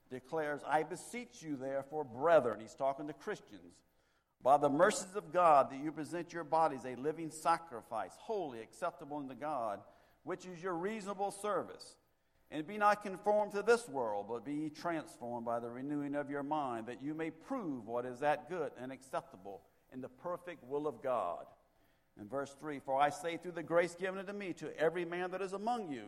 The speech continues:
not to think of himself more highly than he ought to think, but to think soberly, according as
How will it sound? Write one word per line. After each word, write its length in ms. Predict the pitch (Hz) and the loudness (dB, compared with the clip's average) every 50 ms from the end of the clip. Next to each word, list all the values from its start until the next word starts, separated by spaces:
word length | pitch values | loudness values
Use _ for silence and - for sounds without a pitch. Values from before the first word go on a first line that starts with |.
| 101 | -8
not 260 | 101 107 117 117 - - | -4 -4 -2 -2 -4 -6
to 100 | 147 139 | -10 -8
think 260 | - 156 151 147 - | -4 -4 -6 -4 -6
of 80 | 151 | -6
himself 420 | 156 156 147 - - 160 156 151 151 | -6 -6 -6 -6 -4 -2 -2 -2 -2
more 200 | 151 151 151 147 | -2 -4 -4 -4
highly 580 | - - 185 180 160 135 120 113 107 113 117 113 - - _ _ _ _ _ | -2 0 2 2 2 2 0 -4 -6 -10 -10 -14 -18 -20 _ _ _ _ _
than 120 | 113 117 | -12 -10
he 100 | 120 120 | -2 4
ought 240 | 123 127 131 131 - | 4 4 4 4 -2
to 80 | 135 | -8
think, 340 | 127 - 151 143 120 95 95 - - _ _ _ _ _ _ _ _ | -10 -6 -4 -4 -4 -4 -8 -12 -18 _ _ _ _ _ _ _ _
but 180 | - 160 156 - | -2 -2 -2 -2
to 100 | 170 165 | -8 -8
think 280 | 165 - 185 180 151 | -6 -6 -6 -6 -6
soberly, 640 | - - - - 233 240 214 160 143 120 117 120 127 | -10 -14 0 2 4 4 4 2 0 -6 -6 -6 -8
according 480 | 131 127 - - 170 180 180 175 170 | -8 -8 -8 -6 -4 -4 -4 -4 -4
as 100 | 175 165 | -6 -6